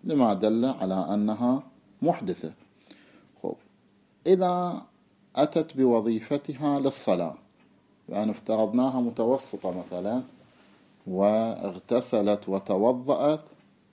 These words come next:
ودخلت في الصلاة، أثناء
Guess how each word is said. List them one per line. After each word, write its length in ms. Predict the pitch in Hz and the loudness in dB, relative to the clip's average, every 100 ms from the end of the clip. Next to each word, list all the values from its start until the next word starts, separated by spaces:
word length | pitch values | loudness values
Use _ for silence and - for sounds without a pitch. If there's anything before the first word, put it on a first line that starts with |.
| _ - | _ -2
ودخلت 580 | 101 120 - 139 143 - _ - | 2 2 2 0 0 -2 _ -6
في 100 | 135 | -4
الصلاة، 460 | - - 82 64 - _ _ _ _ _ _ _ _ | -2 -4 -4 -6 -18 _ _ _ _ _ _ _ _
أثناء 920 | 113 113 - 135 170 170 120 107 85 | 0 0 2 4 4 2 2 0 -2